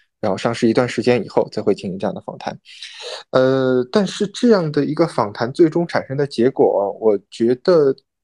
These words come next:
contribute 到最后的 decision making 里面，大概也就是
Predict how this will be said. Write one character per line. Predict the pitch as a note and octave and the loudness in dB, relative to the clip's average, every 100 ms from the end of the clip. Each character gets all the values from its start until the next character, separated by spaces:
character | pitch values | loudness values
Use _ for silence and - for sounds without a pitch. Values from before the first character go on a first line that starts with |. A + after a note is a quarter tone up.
| _ _ _ | _ _ _
contribute | - F#3+ F#3 F3 D3+ C#3 C3 | -2 2 4 4 4 2 0
到 | B2+ B2 | 2 2
最 | - | 0
后 | D3 | 2
的 | C#3+ | 0
decision | B2+ B2 C#3+ D#3 C3+ | 0 0 0 -2 -2
making | C3+ C#3 B2 | -2 -2 -4
里 | F2+ | -4
面， | F#2 F#2 - - - _ _ _ | -4 -6 -12 -20 -20 _ _ _
大 | F3+ D3+ | 0 0
概 | - D#3+ C3+ | 0 2 2
也 | A#2+ A2 F2+ | 0 -2 -2
就 | - C#3 | 0 0
是 | B2+ - A#2 F#2+ - E2+ | 0 -4 -2 -2 -6 -10